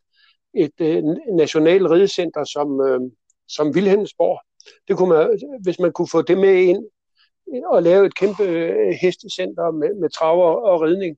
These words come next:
Vi får ikke galopperne til at flytte fra Klampenborg. Øh, så tror jeg, at det virkelig kunne, øh, være et plus.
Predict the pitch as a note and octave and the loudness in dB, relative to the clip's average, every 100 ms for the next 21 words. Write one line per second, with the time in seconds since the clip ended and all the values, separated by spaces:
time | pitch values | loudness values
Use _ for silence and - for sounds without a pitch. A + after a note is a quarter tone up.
0 | _ D3+ C3 D#3+ D3+ E3+ G3 D#3 D#3+ F3 | _ -10 -2 2 2 2 2 2 2 0
1 | D3 - D#3+ - D3 D3 C3+ D3 D#3 F3+ | -2 -4 -6 -4 -6 -4 -4 -6 -6 -8
2 | A2 - _ _ _ _ _ _ _ - | -8 -8 _ _ _ _ _ _ _ -2
3 | D3 C#3+ C#3+ C3+ - _ _ _ _ - | 2 4 2 0 -6 _ _ _ _ -4
4 | F#3 - G3+ F#3+ - F3 E3 C3 F3+ F3 | -2 2 2 2 4 4 4 2 -2 -2
5 | G3 - D3 C#3+ C#3 C3+ C3 C3 C3 C3 | -12 -10 -8 -6 -4 -2 -2 -2 -2 -4
6 | - _ _ _ D#3 _ D#3+ D3 | -8 _ _ _ -10 _ -10 -10